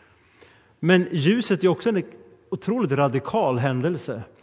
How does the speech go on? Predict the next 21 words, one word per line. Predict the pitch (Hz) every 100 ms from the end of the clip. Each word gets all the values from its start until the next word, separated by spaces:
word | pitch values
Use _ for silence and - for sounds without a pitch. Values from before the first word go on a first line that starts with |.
| _ _ _ _ _
Att | 151 -
människan | 165 156 151 180 165
kunde | - 160
komma | 156 - 160
på | 143 - 220 123 113 - - _ _ _ _ -
att | 147 123 - - _ _
elden | 175 175 160 156
inte | 151 143
bara | 139 135
kan | 135
komma | - 147 131 139 156 - -
då | 127 156 135
och | 127
då | 131 165 180 - - _ _ _ _ -
genom | 143 139
ett | 127
blixtnedslag | 117 156 - - 139 117 - 147 151
som | - 127
startar | 156 143 135
en | 127
skogsbrand, | - 107 - 131 147 180